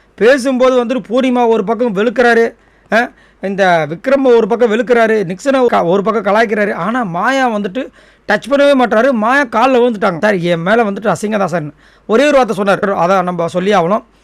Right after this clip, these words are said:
என்னன்னா, "டபுள் ஷேம் உங்களுக்கு" அப்படின்னு. "நான் வந்து என்னையே நான் ஷேமை நினைச்சுக்கிறேன் சார், நான் பண்ணது தப்பு தான்" அப்படின்னு அவங்க கால்ல விழுந்துட்டாங்க. உடனே அதுக்கு மட்டும் அவர் வந்து என்ன சொன்னார்னா, "அது உங்களுக்கு வந்த டபுள் ஷேமு" அப்படின்னு ஒண்ணு மட்டும் சொன்னார். மத்தபடி எதுவுமே சொல்ல.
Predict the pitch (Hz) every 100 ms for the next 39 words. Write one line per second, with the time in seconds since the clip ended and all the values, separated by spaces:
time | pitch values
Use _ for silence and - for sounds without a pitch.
0 | _ - 202 220 240 180 214 294 262 247
1 | 208 190 180 147 180 160 170 160 - _
2 | _ _ 175 190 196 220 214 208 262 247
3 | 214 196 170 220 240 220 208 202 180 180
4 | 190 175 160 202 202 185 202 196 180 196
5 | 180 165 160 - - 185 208 180 185 185
6 | 170 151 214 _ - _ 190 214 240 254
7 | 220 247 233 233 233 208 208 214 208 196
8 | 170 202 254 _ _ - 196 208 196 185
9 | 226 160 254 208 220 185 269 220 196 185
10 | 151 - 170 175 208 214 196 214 190 202
11 | 208 208 - 175 180 202 208 190 208 180
12 | 185